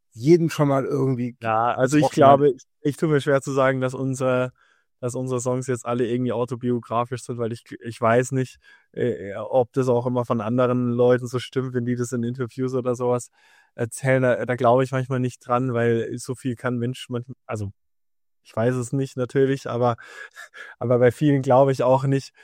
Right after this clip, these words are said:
Speaker 2: dass, äh, da-, dass, dass der Mensch schon so viel erlebt hat, dass er da jetzt genauso drüber berichten kann.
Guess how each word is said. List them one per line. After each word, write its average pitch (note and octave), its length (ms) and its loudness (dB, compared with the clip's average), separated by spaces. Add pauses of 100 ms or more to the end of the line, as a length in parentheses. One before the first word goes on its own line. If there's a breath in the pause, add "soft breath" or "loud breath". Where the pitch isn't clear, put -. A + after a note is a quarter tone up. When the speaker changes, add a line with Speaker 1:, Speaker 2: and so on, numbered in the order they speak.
(220 soft breath)
Speaker 2:
dass, B2 240 0
äh, B2 160 -6
da-, A#2 200 0 (280 soft breath)
dass, - 260 -4 (220)
dass - 280 -2
der C3+ 300 6
Mensch C3 340 -2 (300)
schon B2+ 260 -4
so C3+ 140 -2
viel B2+ 200 -4
erlebt A#2+ 420 0
hat, C3 160 2 (280 soft breath)
dass B2 120 -8
er B2 80 -2
da A#2+ 140 2
jetzt B2 200 -2
genauso B2+ 440 0
drüber B2+ 300 0
berichten B2 460 -4
kann. B2+ 280 -2